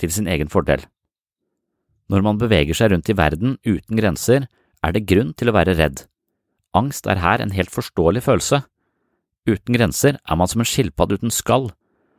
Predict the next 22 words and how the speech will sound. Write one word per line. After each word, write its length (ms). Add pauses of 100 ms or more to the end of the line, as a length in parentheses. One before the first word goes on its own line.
(240)
Man 80
kan 160
bli 80
spist 480
av 80
et 140
hvilket 320
som 100
helst 160
rovdyr. 400 (840)
Overført 460
til 160 (100)
mennesker 540
betyr 340
det 140
at 260
man 160
risikerer 540
å 80
bli 100
dårlig 340
behandlet 460